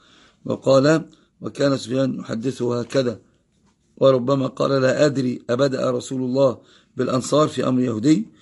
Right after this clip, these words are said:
فيقال له: "إن الناس يحدثون أنه بدأ بالأنصار"، قال: "فهو ذاك"، وربما حدثه لما شك، وذكر البيهقي في السنن الكبرى لذلك، أن البخاري ومسلم أخرج هذا الحديث من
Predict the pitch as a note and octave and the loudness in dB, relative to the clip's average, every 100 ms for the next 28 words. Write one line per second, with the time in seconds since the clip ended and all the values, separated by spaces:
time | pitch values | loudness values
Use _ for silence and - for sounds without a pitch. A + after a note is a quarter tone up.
0 | _ _ _ - B2 B2+ C#3+ C3+ C3+ B2 | _ _ _ 0 0 2 0 2 0 0
1 | B2+ C3+ C3 C3+ A#2+ A2+ A#2 C3+ C3+ C3 | 0 -2 -2 -4 -6 -6 -4 -2 0 0
2 | C#3 C3+ C3 C#3 - D3 C3 - - - | 0 0 0 -2 0 2 2 -2 -20 -20
3 | _ C3+ C#3 B2+ A#2+ B2 C3+ B2 D#3 - | _ 4 4 4 -2 -2 -2 2 2 0
4 | - - A#2+ A#2 C3 B2 B2+ C3+ C3 B2+ | -8 -8 -6 -4 -4 -6 -8 -8 -6 -6
5 | A#2 A2+ C#3 - - A#2+ C3+ B2+ B2+ C3 | -6 -4 -4 -6 -4 0 0 0 0 0
6 | - - - - - A2+ B2+ C3 A#2+ C#3+ | -4 -18 -20 -16 -8 -2 2 2 2 0
7 | C3+ G#2+ - C3 B2 A2+ - G#2 B2+ A2 | 0 0 -4 -2 0 -2 -6 -4 -2 -2
8 | A#2 A#2 - - _ - A2 G#2+ G2+ - | -2 -6 -12 -20 _ -8 -4 -6 -8 -16
9 | _ _ _ - - - - - - B2 | _ _ _ -20 -20 -20 -20 -8 0 4
10 | C3+ A#2+ C3 B2+ C3 A#2+ B2 - C3 - | 4 2 2 4 4 2 -2 -2 -2 -2
11 | - C#3 C3 C3 - - - _ B2 C3 | 0 2 4 2 -4 -20 -20 _ -2 0
12 | - A#2+ B2 C#3+ - - _ _ _ - | -2 -2 0 0 -4 -20 _ _ _ -6
13 | A#2+ C3 E3 A3+ | 0 4 4 2